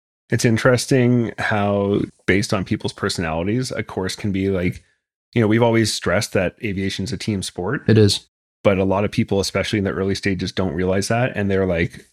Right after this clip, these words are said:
Speaker 1: "I have to look out for number one." It's interesting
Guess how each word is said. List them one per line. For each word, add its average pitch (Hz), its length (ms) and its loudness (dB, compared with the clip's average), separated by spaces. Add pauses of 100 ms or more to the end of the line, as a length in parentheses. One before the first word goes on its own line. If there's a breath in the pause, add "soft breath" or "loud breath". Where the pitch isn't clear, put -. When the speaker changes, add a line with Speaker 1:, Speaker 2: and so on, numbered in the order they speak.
Speaker 1:
"I 104 140 0
have 98 200 0
to 101 60 -2
look 90 140 -2
out 87 140 -2
for - 100 -8
number 85 260 -4
one." - 300 -6 (220)
It's - 160 -6
interesting 98 760 -2